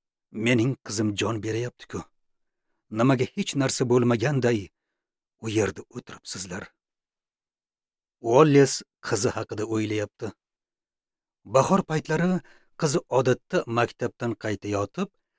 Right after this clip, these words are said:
otasining oldiga kirardi. "Otam uyga olib borib qo'yadi", deb jamoatxona hovlisida kutib o'tirardi. Uolles hovlida qizi kaptarlarni quvib yurganini eshitib, ketadigan vaqt bo'lganini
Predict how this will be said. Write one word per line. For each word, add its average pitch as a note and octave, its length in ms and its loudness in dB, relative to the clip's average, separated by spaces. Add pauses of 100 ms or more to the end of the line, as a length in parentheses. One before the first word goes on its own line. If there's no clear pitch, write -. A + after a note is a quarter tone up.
(220)
otasining A2+ 580 0
oldiga G2+ 380 -8
kirardi. F#2+ 400 -8 (1300)
"Otam F3 340 2 (100)
uyga D3+ 340 -2
olib B2+ 260 0
borib A#2 380 0
qo'yadi", A2 420 0 (420)
deb D3 260 0 (360)
jamoatxona C3+ 920 0
hovlisida G#2+ 480 -2 (140)
kutib - 260 -16 (120)
o'tirardi. F#2+ 480 -8 (920)
Uolles A2+ 480 2
hovlida A2 500 -4 (600)
qizi C3+ 200 2
kaptarlarni D#3+ 640 0 (120)
quvib D3 280 -2
yurganini A2+ 520 2
eshitib, G#2+ 420 -6 (540)
ketadigan A#2+ 560 0
vaqt A2+ 320 -2
bo'lganini G2+ 520 -4